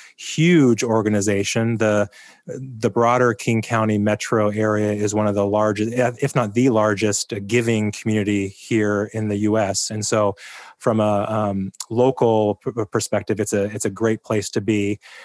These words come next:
I landed in a gig called the Loaned Executive Program. So this was basically a fundraising program where people from across the area, um, could be hired directly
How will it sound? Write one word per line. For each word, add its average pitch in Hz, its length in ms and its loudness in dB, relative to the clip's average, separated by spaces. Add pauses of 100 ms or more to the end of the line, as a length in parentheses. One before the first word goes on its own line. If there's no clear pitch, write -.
(180)
I 117 380 2 (100)
landed 123 540 2
in 113 400 0
a 107 320 -2 (100)
gig 113 360 0
called 107 380 0
the 107 100 0
Loaned 113 380 0
Executive 107 680 -2
Program. 98 640 -2
So 113 160 0
this 113 180 0
was 101 140 0
basically 110 420 -2
a 101 60 0
fundraising 107 920 0 (480)
program 104 640 0
where 107 300 0
people 110 460 -2
from 107 160 -2
across 117 720 0
the 117 320 -2
area, 117 420 2 (480)
um, 107 280 0
could 120 180 0
be 117 100 2
hired 123 640 2
directly 123 720 2